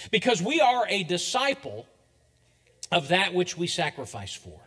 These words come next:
of that which we willingly sacrifice our time, talent, and treasure. That to which we radically commit to be obedient is truly our master.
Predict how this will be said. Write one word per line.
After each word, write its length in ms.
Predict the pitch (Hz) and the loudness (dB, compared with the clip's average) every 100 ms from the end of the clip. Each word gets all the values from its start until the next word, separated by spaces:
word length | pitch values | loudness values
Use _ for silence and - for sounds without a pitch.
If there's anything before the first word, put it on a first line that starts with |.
| _ - - | _ -6 0
of 140 | 170 | 4
that 200 | 220 208 | 6 4
which 180 | 226 - | 2 -4
we 120 | 220 | -4
willingly 440 | 185 233 240 226 202 | 0 2 0 -2 -2
sacrifice 680 | - 226 208 190 190 170 | 2 2 2 -2 0 -2
our 60 | 165 | -4
time, 380 | - 208 220 220 | -4 0 0 -2
talent, 400 | - 185 185 165 | -4 -2 -2 -4
and 120 | 151 | -8
treasure. 420 | - 135 110 82 - _ _ _ _ _ _ - - | -6 -4 -4 -6 -18 _ _ _ _ _ _ -20 2
That 320 | 180 247 262 | 6 6 4
to 120 | - 277 | -2 -4
which 640 | 247 226 - - - - _ _ _ - | 4 4 4 -6 -8 -10 _ _ _ -12
we 400 | 160 165 214 156 127 | -2 2 2 2 -2
radically 760 | 143 196 240 262 254 262 269 262 - - | 2 4 6 4 2 0 0 -2 -12 -2
commit 760 | 208 202 220 170 - - - | 0 4 6 6 2 -14 -8
to 100 | - | -4
be 380 | 156 185 208 202 - | -2 0 -2 -2 -4
obedient 800 | 120 226 214 131 113 - - - _ _ _ _ _ _ _ - | -2 2 2 0 -6 -12 -18 -20 _ _ _ _ _ _ _ 6
is 220 | 180 - | 6 6
truly 720 | - 262 247 156 143 170 - - | -2 -2 0 2 2 0 -8 -6
our 180 | 170 185 | 0 0
master. 480 | 208 220 - - | 2 2 0 -6